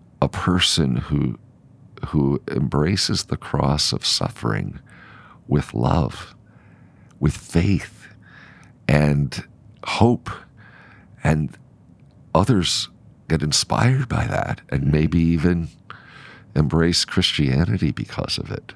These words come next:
Speaker 2: Right.
Speaker 1: I mean, look at the early martyrs and what they suffered.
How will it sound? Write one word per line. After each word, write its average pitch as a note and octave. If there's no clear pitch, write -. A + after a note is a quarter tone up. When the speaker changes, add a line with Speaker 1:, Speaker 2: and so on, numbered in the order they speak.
Speaker 2:
Right. D2
Speaker 1:
I -
mean, E2+
look F#2+
at A#2
the F2+
early E2
martyrs -
and C#2+
what D2
they C2
suffered. -